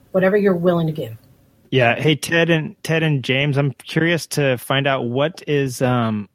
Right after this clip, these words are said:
Speaker 2: what is garage space? Is it, like, at a premium where you guys live, or is it kind of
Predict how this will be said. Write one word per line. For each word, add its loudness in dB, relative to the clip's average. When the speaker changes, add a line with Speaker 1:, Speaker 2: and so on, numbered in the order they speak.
Speaker 2:
what -2
is 0
garage 0
space? -2
Is -2
it, -2
like, -2
at 0
a 0
premium 0
where 0
you 0
guys 0
live, 0
or 2
is 0
it 0
kind -2
of -6